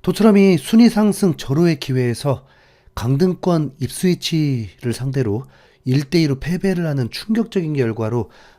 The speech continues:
많은 팬들을 분노케 만들어 버렸습니다. 손흥민도 부상 이후 처음으로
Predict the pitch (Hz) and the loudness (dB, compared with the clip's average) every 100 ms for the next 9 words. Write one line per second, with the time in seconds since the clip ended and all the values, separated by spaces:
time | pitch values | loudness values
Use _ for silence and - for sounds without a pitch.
0 | - 104 113 139 135 151 143 139 131 127 | -12 -6 -2 0 -2 -4 -4 -2 -2 -2
1 | - 143 156 139 - 107 92 101 107 101 | -4 -2 -2 -4 -6 -8 -8 -10 -10 -10
2 | 98 - 104 - 107 98 92 - - - | -10 -10 -12 -12 -10 -8 -8 -10 -20 -20
3 | - - - _ - 202 220 220 208 196 | -20 -20 -20 _ 0 6 8 8 6 4
4 | - 170 185 180 175 - 208 208 190 170 | 0 -2 0 2 0 -2 -2 0 2 2